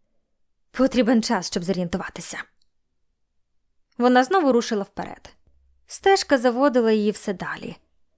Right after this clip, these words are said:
Ему мучила спрага, що змушувала згадувати мандрівників, які загинули від зневоднення в пустелі.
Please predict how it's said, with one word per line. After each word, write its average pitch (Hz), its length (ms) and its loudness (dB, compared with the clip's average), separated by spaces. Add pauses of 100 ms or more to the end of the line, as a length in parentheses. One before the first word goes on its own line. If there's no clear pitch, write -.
(160)
Ему 240 260 6
мучила 220 380 2
спрага, 214 500 0
що 202 260 0
змушувала 208 520 0
згадувати 196 560 -2
мандрівників, 196 800 0 (380)
які 294 400 4
загинули 285 520 2
від 226 160 -2
зневоднення 190 500 -2
в 180 40 -8
пустелі. - 600 -10